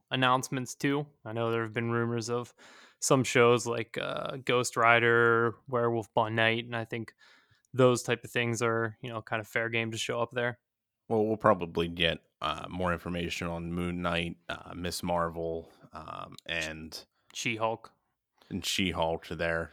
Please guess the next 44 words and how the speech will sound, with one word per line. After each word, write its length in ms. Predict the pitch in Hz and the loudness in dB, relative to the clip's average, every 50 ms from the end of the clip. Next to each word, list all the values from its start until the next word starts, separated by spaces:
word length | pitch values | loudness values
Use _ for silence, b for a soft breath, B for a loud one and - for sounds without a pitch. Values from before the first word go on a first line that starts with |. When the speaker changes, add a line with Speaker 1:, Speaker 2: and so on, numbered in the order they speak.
| - - | -10 -10
Speaker 2:
We 120 | - 92 95 | -6 -2 0
might 200 | 95 90 85 - - | 0 0 0 -2 -6
even 220 | - 85 85 82 82 | -8 -8 -6 -6 -6
get 120 | 80 80 | -4 -4
a 80 | 80 76 | -6 -6
teaser 460 | - - 90 82 80 82 80 80 80 | -8 -8 -6 -6 -6 -6 -6 -6 -8
of 120 | 80 - | -8 -8
some 260 | - - 90 82 82 | -6 -4 -4 -4 -6
sort 340 | 80 - - 85 80 80 - | -8 -8 -6 -6 -6 -8 -6
for 120 | - 82 80 | -4 -2 -2
all 120 | 82 85 | 0 0
Speaker 1:
Mm-hmm. 80 | 110 107 | -2 -2
Speaker 2:
three 220 | 104 87 85 82 | -2 -2 -2 -2
of 100 | 82 80 | -4 -4
them. 220 | - 82 80 85 80 _ _ _ _ _ _ _ _ _ _ _ _ _ | -6 -8 -10 -10 -12 _ _ _ _ _ _ _ _ _ _ _ _ _
Speaker 1:
Yeah, 440 | - 135 117 117 107 101 104 104 104 101 - - | -4 0 2 4 6 6 6 4 4 0 -4 0
Speaker 2:
I 80 | - 104 | 4 6
Speaker 1:
I'm 60 | 104 | 8
Speaker 2:
mean, 100 | - 156 | 10 10
Speaker 1:
not 60 | 156 | 10
Speaker 2:
that, 180 | 113 107 104 - | 10 10 8 8
that, 180 | 104 101 95 - _ _ | 6 4 4 2 _ _
that 180 | - 107 101 - | 2 2 4 4
set 240 | - - 113 107 - | 4 4 4 2 2
photo 520 | - - 95 90 87 85 87 85 85 - | 0 0 2 2 2 2 2 0 0 0
and 120 | 92 92 92 | 0 2 2
that, 180 | 87 82 - _ _ _ _ | 0 0 -4 _ _ _ _
like, 220 | - 82 82 85 - _ _ _ _ _ _ _ - - - | -10 -10 -10 -10 -12 _ _ _ _ _ _ _ -20 -16 -4
costume 460 | - - 98 92 87 - - 92 85 | 2 4 4 4 2 0 -4 -6 -6
of 240 | - 85 90 85 82 | -4 -4 -4 -4 -4
Moon 260 | 85 87 87 87 85 | -6 -6 -6 -6 -6
Knight 200 | 85 85 87 87 | -6 -8 -8 -8
leaked. 500 | 90 90 92 90 82 82 - - - - _ _ _ - | -6 -6 -6 -6 -6 -10 -14 -16 -16 -16 _ _ _ -8
It 60 | 98 | 0
looks 300 | 107 120 135 120 - - | 6 8 8 8 8 6
really 320 | 101 101 104 98 92 90 | 4 6 6 6 6 4
good. 320 | 90 92 90 87 85 82 - - - - | 4 4 4 2 2 0 -4 -10 -10 -6
Speaker 1:
Yeah. 300 | 131 120 117 104 - - - - | -2 0 2 2 2 0 -2 -2
Speaker 2:
Uh, 220 | 90 85 82 82 - 90 - | 0 0 0 0 -2 0 4
but 200 | - 101 92 87 - _ _ _ _ _ _ _ _ | 4 4 4 4 0 _ _ _ _ _ _ _ _
it, 200 | 110 107 101 - - | -2 -2 -2 -2 -2
it 160 | 110 101 - | -2 -2 0
seems 560 | - - - 113 110 104 98 90 - - - - _ - | 0 0 2 2 2 2 2 0 -2 -6 -8 -8 _ -6
almost 720 | 98 95 95 95 92 90 90 90 80 - - - - - | -4 -2 -2 -2 -2 -2 -2 -2 -4 -6 -8 -10 -12 -16